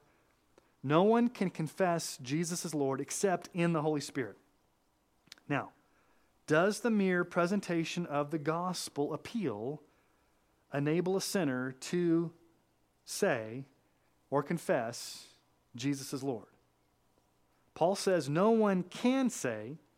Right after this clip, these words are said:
Jesus is Lord except in the Spirit.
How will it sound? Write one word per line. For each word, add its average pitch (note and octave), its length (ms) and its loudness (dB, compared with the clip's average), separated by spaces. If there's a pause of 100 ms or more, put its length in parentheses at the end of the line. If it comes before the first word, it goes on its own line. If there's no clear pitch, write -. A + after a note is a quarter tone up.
(560)
Jesus F#3 440 -2
is A3 100 -6
Lord A#2 360 -4 (420)
except - 580 -2 (140)
in C3 200 -4
the C#3+ 60 -4
Spirit. - 520 -6